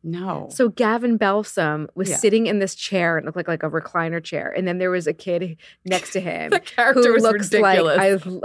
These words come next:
Speaker 2: love him. Uh, next to him was, like, this very, like, Aryan Nation looking, like, young boy, like, you know, late teenager, early, early twenties. And he was getting a blood transfusion
Speaker 1: From the young guy into
Speaker 2: Yes,
Speaker 1: him?
Speaker 2: his blood boy, so that he could act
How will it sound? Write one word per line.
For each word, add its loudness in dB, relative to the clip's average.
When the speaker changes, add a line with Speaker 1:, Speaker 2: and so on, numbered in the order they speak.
Speaker 2:
love -4
him. -8
Uh, 4
next 0
to -4
him -2
was, -2
like, -2
this -10
very, 0
like, -2
Aryan -2
Nation -4
looking, -4
like, -4
young -6
boy, -4
like, -2
you 2
know, 0
late 0
teenager, -4
early, -4
early -4
twenties. -6
And -8
he 0
was -2
getting 0
a 0
blood -2
transfusion -2
Speaker 1:
From 4
the 4
young 2
guy 4
into 2
Speaker 2:
Yes, 4
Speaker 1:
him? 4
Speaker 2:
his 0
blood 4
boy, 4
so -2
that 6
he 2
could 2
act 2